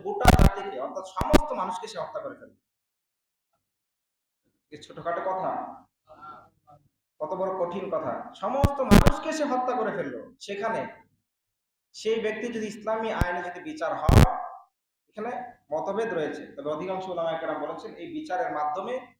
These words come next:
তার পাপকে আল্লাহ তাআলা ক্ষমা করে দিবেন। সুবহানাল্লাহ বলবেন না? ইসলামী বিচারের মাধ্যমে। আর যে ভিকটিম,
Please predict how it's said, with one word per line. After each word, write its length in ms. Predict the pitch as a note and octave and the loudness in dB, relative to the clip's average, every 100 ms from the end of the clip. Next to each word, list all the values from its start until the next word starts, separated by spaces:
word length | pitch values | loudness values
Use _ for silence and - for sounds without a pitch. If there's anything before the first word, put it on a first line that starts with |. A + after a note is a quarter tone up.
| _ _ - | _ _ -2
তার 140 | D#3 D#3 D#3 | 0 0 2
পাপকে 340 | E3 F3 F3 | 2 2 -2
আল্লাহ 200 | F3 F3 | -2 -2
তাআলা 180 | E3 D3 | -2 -4
ক্ষমা 280 | - D3 C#3+ | -4 -4 -6
করে 180 | C#3 B2 | -6 -12
দিবেন। 240 | G#2+ - _ _ _ _ _ _ _ _ _ _ _ _ _ _ _ _ | -14 -20 _ _ _ _ _ _ _ _ _ _ _ _ _ _ _ _
সুবহানাল্লাহ 420 | D3 D3 F3 F#3+ A3 | -8 -2 6 8 10
বলবেন 200 | - - | 8 6
না? 80 | C3 - - - - - - - F#3 | 4 -4 -4 -2 -2 -2 -4 -6 -8
ইসলামী 420 | - A#3 - B3 | 4 8 8 4
বিচারের 300 | B3 G#3+ - | 2 2 2
মাধ্যমে। 360 | D3+ - - - _ _ _ _ _ | -2 -4 -8 -14 _ _ _ _ _
আর 200 | D3+ F#3 - - - C3+ | 2 8 10 8 4 -6
যে 140 | G#3 | -4
ভিকটিম, 500 | G3+ G#3 G3+ A3+ F#3 | -2 -2 -4 -6 -6